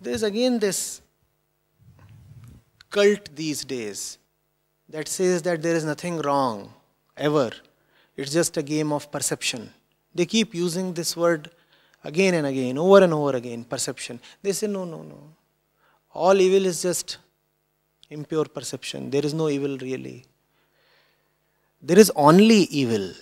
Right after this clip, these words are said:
Forget about there is no evil really. There is just evil." And the topmost evil is to deny the existence of evil and say there is no evil.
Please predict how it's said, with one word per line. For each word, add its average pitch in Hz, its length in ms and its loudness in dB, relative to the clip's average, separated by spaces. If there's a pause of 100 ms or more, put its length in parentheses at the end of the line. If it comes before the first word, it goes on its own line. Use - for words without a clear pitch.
(600)
Forget 143 400 0
about 151 320 2
there 151 180 0
is 143 140 -2
no 156 340 -2
evil 135 320 -4
really. 110 340 -8
There 151 400 -2
is 190 280 4
just - 560 8
evil." 131 320 2 (2500)
And 170 160 2
the 190 60 8
topmost 220 760 10
evil 160 600 8 (1600)
is - 240 4
to 254 140 4
deny 185 540 10
the 214 180 10
existence 180 600 2
of 170 160 4
evil 160 460 6
and 180 260 0
say 202 280 2
there 175 200 -2
is 156 120 -6
no 165 160 -4
evil. 113 280 -8